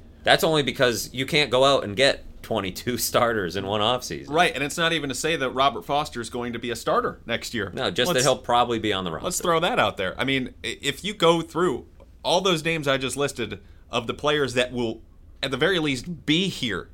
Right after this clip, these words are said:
Speaker 2: next year, of the starters in this lineup today, that was a total of twelve out of twenty-three. That's eleven positions in the starting lineup that are not, were not, I, they were either injured and Taron Johnson and Matt Milano, or they don't exist yet,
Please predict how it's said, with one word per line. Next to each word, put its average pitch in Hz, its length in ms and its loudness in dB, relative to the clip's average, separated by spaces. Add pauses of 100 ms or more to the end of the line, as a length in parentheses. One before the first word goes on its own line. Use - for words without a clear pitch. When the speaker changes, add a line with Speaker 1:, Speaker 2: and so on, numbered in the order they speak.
(120)
Speaker 2:
next 117 360 -2
year, 98 280 -2
of 160 220 2
the 147 80 -4
starters 127 560 0
in 151 240 -4
this 143 180 -4
lineup 131 300 0
today, 107 420 -4 (280)
that 143 140 0
was 208 140 0
a 165 40 -4
total 175 320 -2
of 107 120 -6
twelve 143 460 -2
out 117 120 2
of 107 80 -8
twenty-three. 110 640 -8 (300)
That's 180 200 2
eleven 156 840 2
positions 131 720 -2
in 131 160 -4
the 135 60 -2
starting 120 440 0
lineup 104 420 -2 (340)
that 104 420 0 (500)
are 110 160 0
not, 123 420 4 (120)
were 113 160 0
not, 127 300 6
I, 120 260 6 (180)
they 101 140 -6
were 101 140 0
either 95 240 0
injured 170 400 4
and 90 160 -6
Taron 127 280 0
Johnson 123 400 -2
and 104 100 -4
Matt 107 180 0
Milano, 156 560 4 (360)
or 247 180 8
they 254 100 10
don't 247 180 8
exist 247 360 4
yet, 110 300 4